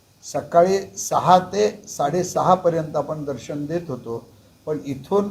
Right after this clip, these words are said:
आज मंदिरे समितीनं सहा ते सात असा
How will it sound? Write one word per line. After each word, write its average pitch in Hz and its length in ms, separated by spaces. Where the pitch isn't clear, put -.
आज 156 220
मंदिरे 170 420
समितीनं 143 680
सहा 147 360
ते 220 560
सात 202 420
असा 139 220